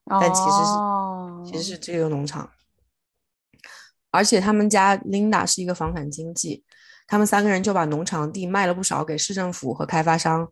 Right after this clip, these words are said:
Speaker 1: 卖了地之后，姐弟三人已经非常有钱了。在那个时代来说，百万富翁的级别肯定是没有问题的。也就是从此开始，Robert 开始不怎么管养猪场了，但他本性没变，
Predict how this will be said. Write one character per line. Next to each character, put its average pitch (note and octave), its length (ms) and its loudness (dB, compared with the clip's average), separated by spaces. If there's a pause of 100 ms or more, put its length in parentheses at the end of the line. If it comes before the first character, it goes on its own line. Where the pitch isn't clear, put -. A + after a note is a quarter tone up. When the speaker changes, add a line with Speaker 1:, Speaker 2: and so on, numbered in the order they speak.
(420)
Speaker 1:
卖 A3+ 160 4
了 F#3+ 100 4
地 A3 220 2
之 G#3 140 -2
后， G3+ 220 0
姐 D3 200 -4
弟 F3+ 100 -4
三 F3 220 0
人 E3 140 -2
已 C3+ 60 -2
经 D#3+ 120 -6
非 F#3 160 -6
常 E3 160 -2
有 E3 120 -2
钱 - 280 -8
了。 D3+ 200 -6 (340)
在 B3 160 2
那 C#4+ 120 4
个 C4+ 80 6
时 F3+ 160 0
代 G3+ 140 4
来 E3 120 4
说， F3+ 140 -4
百 G2 300 0
万 F#3 200 2
富 F3 320 -4
翁 F3 220 -8 (260)
的 D#3+ 100 -4
级 D3 200 -8
别 D3+ 160 0
肯 D3+ 160 -4
定 D3+ 80 -2
是 F#3+ 80 -4
没 E3 120 -2
有 D#3 80 0
问 E3+ 180 -4
题 - 180 -14
的。 D#3 220 -8 (560)
也 F3 120 -2
就 G3+ 140 4
是 A3 140 2
从 E3+ 260 -4
此 - 480 -8
开 F3+ 220 -2
始， - 320 -2 (260)
Robert F3+ 380 2
开 E3+ 240 -4
始 - 420 -6 (320)
不 A3+ 120 4
怎 E3+ 140 2
么 D3 160 0
管 D3 300 2
养 C#3 180 -4
猪 D#3 140 -8
场 D3+ 260 -8
了， - 180 -12 (480)
但 A3 120 0
他 A3+ 100 4
本 C#3 360 -4
性 G#3+ 240 0
没 C#3 160 -4
变， D#3+ 340 -6